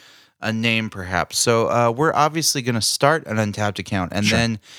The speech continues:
Speaker 1: immediately get a hold of them and streamline their app for them 'cause they don't know what the fuck they're doing.
Speaker 2: Yeah, it seems mostly fair.
Speaker 1: Obviously, we're better at it.
Speaker 2: It's like Movie Pass.
Speaker 1: Uh, the app that I don't have anymore?
Speaker 2: Oh, yeah. I still, I'm gonna,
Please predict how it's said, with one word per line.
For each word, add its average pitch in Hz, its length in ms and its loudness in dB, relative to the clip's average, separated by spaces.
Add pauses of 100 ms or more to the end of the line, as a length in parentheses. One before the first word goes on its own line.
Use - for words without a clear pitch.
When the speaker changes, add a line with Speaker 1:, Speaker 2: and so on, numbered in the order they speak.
(220)
Speaker 1:
immediately 113 840 0
get 104 200 0
a 104 40 -2
hold 113 180 0
of 98 100 -4
them 98 140 0
and 98 120 -2
streamline 98 580 -2
their 92 180 0
app 165 220 2
for 110 120 -8
them 87 240 -6
'cause 98 160 -8
they 98 40 -4
don't 98 100 -2
know 85 40 -8
what 101 80 -8
the - 80 -20
fuck - 180 -8
they're 85 80 -10
doing. 87 280 -4 (280)
Speaker 2:
Yeah, 117 220 2
it 127 100 -10
seems 87 360 -2
mostly 87 400 -2
fair. 82 220 -6 (100)
Speaker 1:
Obviously, 113 440 0
we're 95 140 -4
better 85 240 -6
at - 140 -12
it. - 60 -18
Speaker 2:
It's - 80 -4
like 101 80 0
Movie 113 260 2
Pass. - 420 -4 (500)
Speaker 1:
Uh, 95 440 -2
the 90 200 -6
app 101 280 0
that 98 100 -2
I 104 60 -4
don't 104 220 -4
have 98 200 -2
anymore? 156 340 -2
Speaker 2:
Oh, 98 120 2
yeah. 95 240 -2
I 92 60 -2
still, - 200 -2
I'm 135 140 4
gonna, 117 100 -2